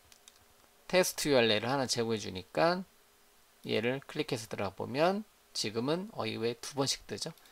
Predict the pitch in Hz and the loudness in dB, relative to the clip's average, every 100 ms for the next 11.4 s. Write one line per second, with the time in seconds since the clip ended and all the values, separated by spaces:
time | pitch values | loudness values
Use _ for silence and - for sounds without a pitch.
0 | _ - - - - - 165 185 - - | _ -20 -18 -12 -10 -2 -2 -2 -12 -20
1 | - - 120 - - 98 - - _ _ | -20 -12 -10 -8 -8 -8 -10 -20 _ _
2 | _ - 175 - - - 147 160 170 165 | _ 6 6 6 0 -2 0 2 2 -2
3 | 156 147 139 - 143 127 110 101 101 165 | -4 -2 -2 -4 0 2 2 0 -2 -2
4 | 170 170 160 - - 170 160 - 165 - | 0 2 2 0 -2 -4 -2 -4 -2 0
5 | 143 117 127 123 160 147 120 117 107 101 | 0 0 -2 -2 0 2 0 0 -4 -6
6 | - 123 - - - - 175 170 127 107 | -6 -8 -8 -18 -12 -4 2 2 2 0
7 | 98 - 101 95 - 104 - - - - | 0 -4 -6 -8 -8 -8 -10 -16 -16 -16
8 | - - - - - 123 151 175 165 165 | -18 -20 -20 -14 -6 0 2 6 8 8
9 | 214 226 - - - - - 123 117 113 | 6 0 -10 -20 -20 -8 2 4 4 0
10 | - - _ - 139 143 117 127 123 120 | -2 -8 _ 4 6 8 10 10 10 6
11 | 131 156 196 208 | 8 8 8 4